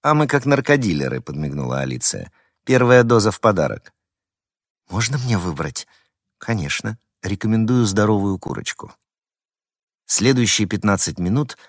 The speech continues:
Алиция раздавала сэндвичи, отвечала на вопросы об ингредиентах и калорийности,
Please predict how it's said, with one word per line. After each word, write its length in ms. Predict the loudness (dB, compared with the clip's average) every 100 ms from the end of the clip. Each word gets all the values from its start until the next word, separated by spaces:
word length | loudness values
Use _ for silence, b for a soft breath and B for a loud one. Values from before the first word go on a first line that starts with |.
| b b _
Алиция 460 | 2 4 4 2 2
раздавала 500 | 2 2 2 2 2
сэндвичи, 600 | 2 4 4 2 0 2
отвечала 440 | 0 0 0 0 2
на 120 | 0
вопросы 380 | 0 0 0 0
об 140 | -2
ингредиентах 760 | -4 -4 -4 -2 0 0 -2 -8
и 80 | -4
калорийности, 800 | 0 2 2 2 0 0 0